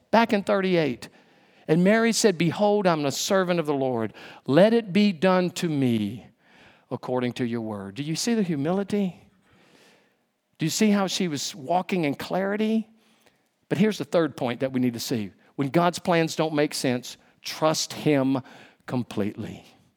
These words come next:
Trust him completely. You and I know the story from beginning to end. Mary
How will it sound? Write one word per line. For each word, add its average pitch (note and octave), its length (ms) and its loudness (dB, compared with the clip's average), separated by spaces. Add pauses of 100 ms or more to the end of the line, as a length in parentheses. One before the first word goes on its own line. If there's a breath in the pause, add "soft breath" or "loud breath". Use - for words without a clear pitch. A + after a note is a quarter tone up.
(800)
Trust F#3 320 -2
him E3 120 0
completely. A2 760 -8 (2250 soft breath)
You A#3+ 220 6
and C#4 100 6
I G3 200 6
know G3 160 6
the G3 120 0
story C#3 560 0 (600)
from D#3+ 140 2
beginning D3 380 2
to C#3 60 2
end. A2+ 480 -4 (640 soft breath)
Mary G#3+ 720 2